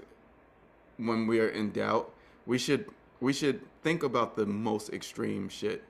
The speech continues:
when, when it comes to decision making. Like, it should be, all right, is this scenario in comparison to somebody's being held at gunpoint?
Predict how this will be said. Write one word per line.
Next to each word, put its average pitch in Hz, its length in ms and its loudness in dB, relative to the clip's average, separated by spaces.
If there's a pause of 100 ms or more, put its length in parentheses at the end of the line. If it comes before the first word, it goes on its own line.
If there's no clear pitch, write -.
when, 98 440 -4
when 107 140 -4
it 98 80 -4
comes 98 220 -4
to 104 80 -4
decision 98 520 -4
making. 85 300 -10 (960)
Like, 101 320 -2 (160)
it 107 100 0
should 139 220 -2
be, 110 360 2 (1000)
all 113 140 6
right, 98 180 -2 (1600)
is 113 180 -4
this 143 180 0
scenario 135 800 4 (480)
in 127 160 2
comparison 113 800 0
to 101 480 -2 (840)
somebody's 131 800 2 (500)
being 110 260 0
held 110 220 2
at 98 160 0
gunpoint? 101 560 -2